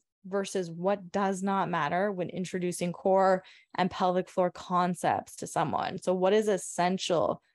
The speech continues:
at the beginning, where to focus first, and then what you can continue to implement over the sessions to come. So it is a dream job to coach pregnant and postpartum clients when you feel confident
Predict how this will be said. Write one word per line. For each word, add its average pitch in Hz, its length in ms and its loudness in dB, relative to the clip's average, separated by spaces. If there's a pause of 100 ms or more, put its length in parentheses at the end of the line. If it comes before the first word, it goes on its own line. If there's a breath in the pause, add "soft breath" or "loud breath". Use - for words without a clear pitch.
(320)
at 180 200 0
the 185 80 -2
beginning, 165 560 -4
where 180 320 2
to 185 80 2
focus 185 460 0
first, 277 540 2
and 202 140 0
then 196 160 0
what 180 160 2
you 196 100 -2
can 208 200 -4
continue 202 600 0
to - 240 -2
implement 233 680 2 (440 soft breath)
over 196 580 2
the 180 120 -6
sessions 170 520 -4
to 165 100 -6
come. - 520 -4 (1160 loud breath)
So 214 540 6 (520)
it 240 220 8
is 277 120 4
a 277 80 6
dream 196 340 2
job 220 420 4 (140)
to 214 120 -2
coach 196 400 2
pregnant 208 400 0
and 202 80 -6
postpartum 202 580 -2
clients 190 460 -2
when 190 100 -6
you 185 140 -6
feel 180 200 0
confident 226 840 0